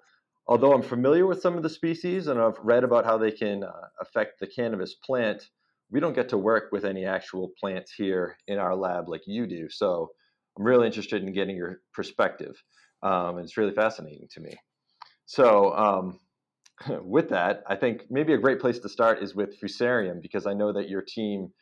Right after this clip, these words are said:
recently published, uh, two, two papers on that fungi. So, um, just wondering, can you tell us a bit about Fusarium and how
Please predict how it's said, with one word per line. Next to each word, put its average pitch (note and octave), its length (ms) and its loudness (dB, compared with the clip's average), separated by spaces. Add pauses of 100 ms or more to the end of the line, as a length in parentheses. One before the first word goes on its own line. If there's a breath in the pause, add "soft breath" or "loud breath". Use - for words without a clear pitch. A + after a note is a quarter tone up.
(300)
recently G2 520 -4
published, G2 540 -2
uh, F2 280 -4
two, A#2 200 -6 (420)
two D#3 100 -2
papers A2 380 -2
on F2+ 100 -4
that E2+ 180 -10
fungi. E2 500 -6 (420 soft breath)
So, G#2+ 400 6
um, G2 400 2 (300)
just - 80 -20
wondering, A2 380 -4
can - 80 -20
you G#2+ 100 -6
tell A#2+ 180 2
us - 140 0
a - 40 -2
bit A#2 300 2
about G#2 520 4 (120)
Fusarium A2 640 -2
and D#2+ 100 -12
how F#2 400 -2